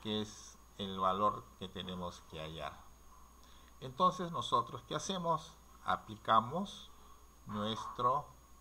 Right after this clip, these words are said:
teorema, nuestro, nuestra propiedad,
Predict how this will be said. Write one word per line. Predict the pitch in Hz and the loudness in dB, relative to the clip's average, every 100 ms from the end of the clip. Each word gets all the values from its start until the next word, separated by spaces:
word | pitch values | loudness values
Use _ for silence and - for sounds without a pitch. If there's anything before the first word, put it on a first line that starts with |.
| - | -4
teorema, | 117 131 151 131 110 123 - - - - - - - | 2 2 2 0 0 0 -4 -18 -20 -20 -20 -20 -12
nuestro, | 107 104 104 - - - - - 104 101 - - - | -6 -4 -4 -8 -20 -20 -14 -4 -2 -2 -6 -18 -12
nuestra | - 101 110 | -10 -6 -6
propiedad, | 104 110 - 127 131 147 | -4 -6 -6 0 2 2